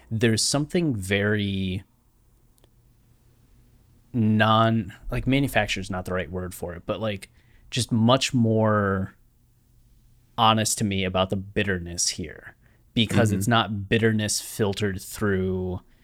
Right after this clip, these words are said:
Speaker 1: the cinematic aspects of the album or the, the fictional narrative aspects of the album, right? There's just something here that, as you're saying, it's much more of just this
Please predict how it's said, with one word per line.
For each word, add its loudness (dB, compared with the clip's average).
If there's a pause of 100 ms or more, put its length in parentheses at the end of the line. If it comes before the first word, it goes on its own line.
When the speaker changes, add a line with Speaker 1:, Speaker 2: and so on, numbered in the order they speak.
(200)
Speaker 1:
the -6 (500)
cinematic 4
aspects -4
of -8
the -6
album -10 (380)
or 2
the, -4
the -4 (760)
fictional -4 (140)
narrative -2
aspects -6
of -12
the -4
album, -8
right? -6 (420)
There's -2
just 0
something -2
here -4
that, -2
as 0
you're -6
saying, 0
it's -6
much -4
more 0
of -4
just -6
this -4